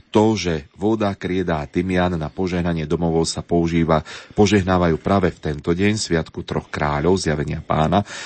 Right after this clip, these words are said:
a preto by sa požehnávanie domov malo konať po tomto slávení liturgickom, ktoré začína vlastne vigíliou v predvečer Sviatku Zjavenia Pána. Je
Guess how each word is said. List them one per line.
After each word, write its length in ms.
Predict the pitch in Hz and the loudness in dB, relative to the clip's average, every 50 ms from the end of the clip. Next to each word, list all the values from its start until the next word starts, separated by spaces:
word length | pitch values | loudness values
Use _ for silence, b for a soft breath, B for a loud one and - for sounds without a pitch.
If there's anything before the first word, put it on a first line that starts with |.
| B B B - | B B B -4
a 20 | - | 0
preto 240 | - 107 107 - 104 | 2 2 2 4 2
by 160 | 95 95 90 | 2 2 2
sa 160 | - - 82 - | 0 -2 0 0
požehnávanie 640 | 98 98 95 101 92 87 90 87 87 87 85 82 | 2 2 4 4 4 4 4 4 4 4 2 2
domov 400 | 73 73 87 87 90 87 87 85 B B B B B B - | 0 0 0 2 4 4 2 2 B B B B B B 0
malo 320 | 95 95 98 101 95 - - _ | 2 4 4 4 4 2 -2 _
konať 480 | - - 98 92 92 87 - - - _ _ | -4 -2 0 0 0 0 -2 -6 -14 _ _
po 160 | - 107 85 - _ | 2 2 2 -2 _
tomto 480 | - - 82 78 80 78 76 - 78 | -6 -4 -4 -4 -4 -8 -8 -8 -6
slávení 640 | 71 - - 82 82 82 80 76 76 73 71 71 69 | -4 -2 0 2 2 2 2 0 0 -2 -4 -4 -4
liturgickom, 800 | 69 71 76 71 - 78 76 71 78 73 - - - 87 82 80 | -4 -4 -4 -4 -4 -4 -4 -4 -4 -6 -6 -6 -6 -6 -6 -6
ktoré 320 | 78 - - 80 76 78 71 | -6 -6 -4 -2 -2 0 0
začína 480 | 76 78 76 - - 80 73 80 78 | 0 -2 -2 -2 -2 -2 -2 -2 -2
vlastne 400 | - - - - - - 82 78 | -4 -6 -8 -10 -6 -6 -4 -2
vigíliou 640 | 73 80 87 82 80 82 82 80 82 82 80 82 78 | 0 2 2 4 4 4 4 4 4 4 4 2 0
v 80 | - - | -2 -4
predvečer 560 | - 78 78 78 78 76 - - - 80 - | -2 -2 0 0 -2 -2 -2 -2 -2 -2 0
Sviatku 400 | - 82 82 73 - - 85 73 | 0 0 0 0 0 -2 -2 0
Zjavenia 400 | 78 78 78 80 78 80 80 - | 2 2 2 2 2 2 2 2
Pána. 320 | - 78 73 69 73 - B B B B B B B - | 2 2 2 2 0 -4 B B B B B B B 0
Je 240 | 85 82 80 80 80 | 2 4 4 4 2